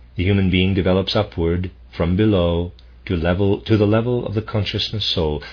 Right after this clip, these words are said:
the flower of human nature, and the Christ impulse approaches from above. The five members of the human constitution, etheric body, astral body, sentient soul, mind soul, and consciousness soul,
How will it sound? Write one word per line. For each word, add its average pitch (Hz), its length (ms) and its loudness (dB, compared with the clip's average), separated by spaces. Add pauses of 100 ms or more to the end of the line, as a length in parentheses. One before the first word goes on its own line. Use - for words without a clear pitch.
(120)
the 92 260 0
flower 76 520 -4 (120)
of 71 140 -8
human 76 300 -6
nature, 82 420 -6 (600)
and 92 100 2
the - 80 2
Christ 117 340 4
impulse 120 380 0
approaches 92 460 -2
from 85 260 -2
above. 76 440 -4 (840)
The 107 100 2
five 120 300 4
members 117 440 2
of 73 80 -4
the 73 80 -4
human 71 260 -4
constitution, 73 760 -6 (260)
etheric 90 400 -2
body, 85 400 0
astral 76 360 -4
body, 80 300 -2
sentient 80 440 -4
soul, 85 360 -2
mind 78 360 -4
soul, 78 440 -4
and 76 320 -8
consciousness 90 600 -6
soul, 71 400 -6